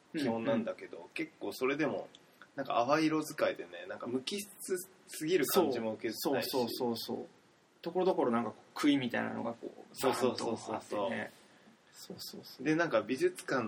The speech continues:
Speaker 2: の、
Speaker 1: うん。
Speaker 2: なんか自動ドアを出るとね、まあ、
Speaker 1: うん。
Speaker 2: 俺ら立ち止まってたけどさ、
Speaker 1: うん。
Speaker 2: ちょうど、なんか、右手に、
Speaker 1: うん。
Speaker 2: あの、四角い、別に窓でもないんだけど、
Speaker 1: うんうん。
Speaker 2: 四角い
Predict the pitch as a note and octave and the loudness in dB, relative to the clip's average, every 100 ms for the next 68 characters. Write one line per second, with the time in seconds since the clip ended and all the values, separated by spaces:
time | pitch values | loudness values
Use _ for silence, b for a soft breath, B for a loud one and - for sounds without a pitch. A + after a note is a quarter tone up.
0 | G2+ G#2 G#2 F#2 C3+ A#2 A2+ G#2 G2+ A2 | -2 -4 -2 -2 -2 -4 -4 -6 -6 -2
1 | C#3+ D3 D#3 A2+ G2+ A2 G#2+ F#2+ F#2+ G#2 | 0 4 4 4 2 -2 -2 -6 -10 -4
2 | A#2 A#2+ A#2+ G#2+ A2 - A#2 A#2+ - A2+ | 0 2 2 -2 -8 -4 -2 -2 -4 -4
3 | G2+ - C#3 A#2+ E2+ - - - - F#3+ | -4 -4 0 2 0 -4 -16 -20 -4 0
4 | G#3 G3+ G3+ A#2 - - B2 A2+ - - | 4 4 6 4 2 -6 -6 -6 -6 -12
5 | - - _ _ _ _ _ _ _ _ | -16 -20 _ _ _ _ _ _ _ _
6 | C#3+ D3+ F#3+ G3+ G#3 G3+ D#3+ A2+ B2 G#2+ | -2 0 0 2 2 4 4 2 -4 -6
7 | - - - - A2 G#2+ G#2+ - - G3 | -8 -20 -20 -8 -4 -2 -2 0 4 4
8 | F#3+ G3 G3 F3 - - - - - C3 | 6 6 6 2 -6 -20 -20 -20 0 2
9 | C3+ B2 D3+ G3+ B2+ G#2+ G#2+ A2+ G#2 D3 | 4 4 6 6 6 4 2 2 2 2
10 | C3 A2+ A#2+ G#2+ - F3 - - E3+ D#3+ | 4 4 2 2 0 -2 -2 0 2 2